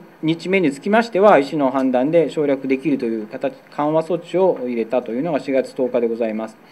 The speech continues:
それから、四月二十五日でございますが、えー、この頃になると、あの、どうも緊急作業がそんなに簡単に終わらないということが分かってまいりまして、えー、まず、あの、緊急作業に従事している方も、一ヶ月経ったらまず必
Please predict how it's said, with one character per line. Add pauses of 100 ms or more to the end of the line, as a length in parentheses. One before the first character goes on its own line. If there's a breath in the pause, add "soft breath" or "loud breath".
(560 loud breath)
そ
れ
か
ら、
四
月
二
十
五
日
で
ご
ざ
い
ま
す
が、 (220 loud breath)
え
ー、
こ
の
頃
に
な
る
と、
あ
の、 (220)
ど
う
も
緊
急
作
業
が
そ
ん
な
に
簡
単
に
終
わ
ら
な
い
と
い
う
こ
と
が
分
か
っ
て
ま
い
り
ま
し
て、 (440 loud breath)
え (380)
ー、 (640)
ま
ず、
あ
の、
緊
急
作
業
に
従
事
し
て
い
る
方
も、
一
ヶ
月
経
っ
た
ら
ま
ず
必